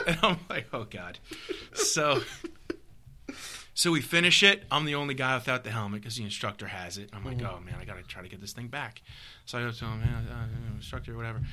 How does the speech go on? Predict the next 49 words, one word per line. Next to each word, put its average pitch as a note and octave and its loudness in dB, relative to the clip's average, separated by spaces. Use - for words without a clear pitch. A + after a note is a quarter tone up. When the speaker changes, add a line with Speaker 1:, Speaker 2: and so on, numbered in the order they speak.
Speaker 1:
Uh, A2+ -2
may A2+ -2
I A2+ -2
please A2+ -4
have B2 -4
my G#2+ -2
helmet A#2 -4
back?" F#2+ -10
And G#2+ -6
he G2+ -4
goes, F#2+ -2
"This? D3 0
Nah, F#2 -8
you B2+ -6
don't G2 -8
need F2+ -14
this." G#2 -10
He's - -16
like, G#2+ -12
"I A#2+ -10
know B2 -6
you G#2 -6
guys G2 -6
carry G2 -8
extra F#2+ -10
gear. G2 -12
Figure G#2 -6
it G2+ -6
out." F#2+ -10
And A2+ -4
I'm A2+ -4
like, G#2+ -4
"Uh, G#2+ -2
well, G#2 -4
then G2+ -6
can A2 -8
I G2+ -8
keep G#2 -8
it A2+ -2
as, G2+ -6
like, G#2 -6
a F#2+ -10
token, G#2 -6
you G#2 -8
know, F#2+ -10
like, F#2 -12
of, F#2 -14
you G#2 -12
know, F2 -12